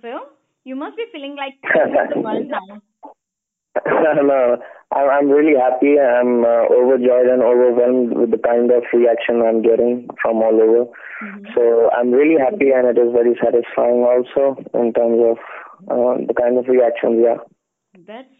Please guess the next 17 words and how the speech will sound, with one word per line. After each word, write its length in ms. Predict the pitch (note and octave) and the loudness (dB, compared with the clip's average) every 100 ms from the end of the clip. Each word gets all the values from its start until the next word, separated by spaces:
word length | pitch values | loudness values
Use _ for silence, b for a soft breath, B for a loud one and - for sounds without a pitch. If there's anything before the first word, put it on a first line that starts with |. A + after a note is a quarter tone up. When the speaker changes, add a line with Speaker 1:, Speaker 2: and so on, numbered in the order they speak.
| F3 | _
Speaker 1:
very 580 | F3 A3 C4+ D4+ D4 G3 | -18 -14 -12 -12 -14 -16
good. 240 | G3 C4+ G#3+ | -18 -16 -12
Or, 180 | A#3+ C4 | -10 -10
of 80 | C4 - | -14 -14
course, 180 | D#4+ D4 | -14 -12
ऐसा 300 | A#3 B3+ C4+ G#3 | -14 -12 -12 -12
ही 100 | B3+ - | -18 -14
लगना 320 | C4 G#3 A3+ A#3+ | -14 -12 -16 -14
चाहिए 360 | A#3 G#3 A3 G3 | -16 -14 -14 -14
आपको. 600 | F3 F#3+ - D#4 C#5 _ _ _ _ G#3 | -16 -16 -14 -14 -16 _ _ _ _ -16
बिल्कुल। 440 | G#3+ A3+ C4+ F#3 E3+ _ - | -16 -16 -16 -18 -18 _ -6
Speaker 2:
हम्म। 280 | C#3 B2+ A#2+ | -2 0 -2
Speaker 1:
What's 260 | C3+ - - | -6 -14 -20
your 300 | - C#5+ C5 - | -14 -12 -12 -10
first 360 | C4 C#4 D#4 C#4 | -8 -8 -10 -12
day 280 | A3 C4 D4+ - | -16 -12 -12 -12
at 140 | C4 | -14